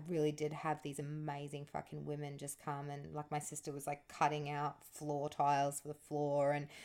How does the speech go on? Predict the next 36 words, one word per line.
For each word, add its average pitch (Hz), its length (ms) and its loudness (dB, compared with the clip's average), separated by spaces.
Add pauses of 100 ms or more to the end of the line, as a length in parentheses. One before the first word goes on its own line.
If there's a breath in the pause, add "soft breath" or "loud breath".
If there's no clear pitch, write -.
(240 loud breath)
you 170 80 0
know, 147 420 4
just - 320 0
it 185 160 0
all, 208 400 6
uh, - 320 -4
like, 170 240 2
I, 160 160 0 (240)
I 165 60 0
couldn't, 175 520 -2 (120)
um, 147 440 -2 (100)
I - 20 -10
couldn't 185 220 2
have 180 100 0
imagined 143 640 -2
the - 60 -8
way 143 220 -2
that 151 100 -6
it - 120 -12 (100)
came 147 200 -4
together, 151 440 -2
and 147 140 -4
the 147 100 -4
amount 160 260 0
of 151 80 -2
hard 139 240 2
work 143 320 -2
we 151 80 -4
put 147 240 -8
in 139 160 -8
to 147 100 -12
get 147 200 -10
that - 180 -6
space 147 400 -6
ready, 139 320 -6 (100)
um, 69 380 -8